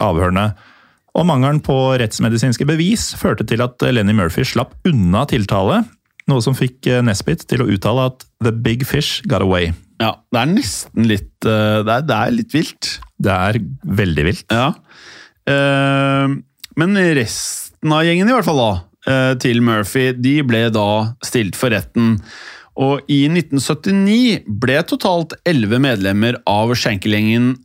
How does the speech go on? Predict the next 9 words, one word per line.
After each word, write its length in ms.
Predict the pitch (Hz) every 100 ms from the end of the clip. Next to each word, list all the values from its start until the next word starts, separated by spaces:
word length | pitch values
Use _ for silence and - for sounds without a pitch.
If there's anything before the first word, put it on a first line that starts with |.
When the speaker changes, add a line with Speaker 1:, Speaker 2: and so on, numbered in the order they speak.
| 113 92 92
Speaker 2:
drømt 320 | 139 165 170
for 160 | 156
totalt 400 | 185 - 160 165 -
nitten 880 | 196 233 262 277 - - _ - 185
drap 380 | 175 208 226 -
og 140 | 147
fikk 160 | 190 -
totalt 640 | 175 170 - 120 117 131 -
førtito 1040 | - 143 - 156 - - - 165 175 214